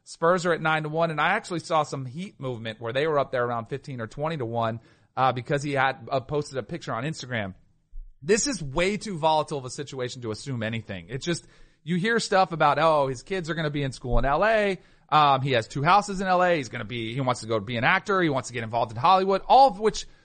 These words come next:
may be true, but in the bigger scheme of things, I don't think they matter at all. And I think LeBron is, I, I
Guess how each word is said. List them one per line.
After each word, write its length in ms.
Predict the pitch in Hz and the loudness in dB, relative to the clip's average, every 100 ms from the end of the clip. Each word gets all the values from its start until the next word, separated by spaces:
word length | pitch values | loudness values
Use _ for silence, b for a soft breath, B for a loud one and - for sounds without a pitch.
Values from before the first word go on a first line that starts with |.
| b 135 | b -4
may 280 | 165 196 | 2 2
be 140 | 202 185 | 0 -4
true, 460 | - 190 226 254 - b b b | 0 4 4 0 -8 b b b
but 100 | 175 | 2
in 60 | 180 | 4
the 60 | |
bigger 220 | 175 220 | 4 4
scheme 240 | 196 208 202 | 0 -2 -4
of 60 | |
things, 180 | 160 151 - | -2 -4 0
I 100 | 180 | 2
don't 160 | 180 | 0
think 200 | - 170 | -4 -2
they 140 | 151 147 | 0 2
matter 440 | 127 139 131 113 | 2 0 0 -2
at 180 | 120 120 | -2 2
all. 480 | 143 151 123 104 - b b b b _ | 6 8 8 4 -4 b b b b _
And 120 | 175 196 | 2 4
I 80 | |
think 240 | 208 294 - | 4 -4 0
LeBron 600 | 247 170 196 202 185 165 - | 0 4 6 6 6 2 0
is, 340 | 175 143 131 _ - | 0 0 -6 _ -10
I, 120 | 143 - | -8 -4
I 140 | 165 | -4